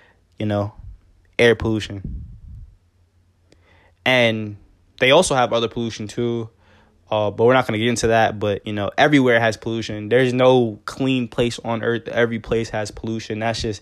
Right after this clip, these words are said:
how us humans work. We have to do better, you know. Um, but yeah,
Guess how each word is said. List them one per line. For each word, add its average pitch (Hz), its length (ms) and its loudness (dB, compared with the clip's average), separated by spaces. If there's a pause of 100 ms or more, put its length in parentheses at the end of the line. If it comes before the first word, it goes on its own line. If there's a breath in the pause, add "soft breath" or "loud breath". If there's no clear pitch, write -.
(280 loud breath)
how 117 260 4
us 113 220 2
humans 110 460 -4
work. 107 320 4 (580)
We 120 340 -4
have 117 200 4
to 123 80 0
do 110 140 -2
better, 110 320 4 (260 loud breath)
you 107 80 -6
know. 107 260 -2 (800 soft breath)
Um, 98 540 -4
but 107 180 -2
yeah, 110 220 4